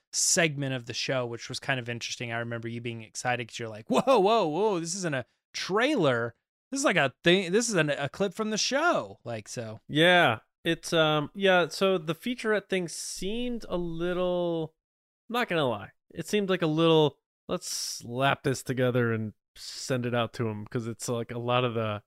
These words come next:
Speaker 2: clips we've already seen from the trailers, and, uh, they just put some dramatic music over it and did some sound bites that may even be used later in the gallery or something. It's, you know, it's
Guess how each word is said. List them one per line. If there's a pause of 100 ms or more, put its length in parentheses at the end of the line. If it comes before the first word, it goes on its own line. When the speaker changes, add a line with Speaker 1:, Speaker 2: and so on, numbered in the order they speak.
Speaker 2:
clips
we've
already
seen
from
the
trailers,
and, (500)
uh,
they
just
put
some
dramatic
music
over
it
and
did
some
sound
bites
that
may
even
be
used
later
in
the
gallery
or
something.
It's,
you
know, (680)
it's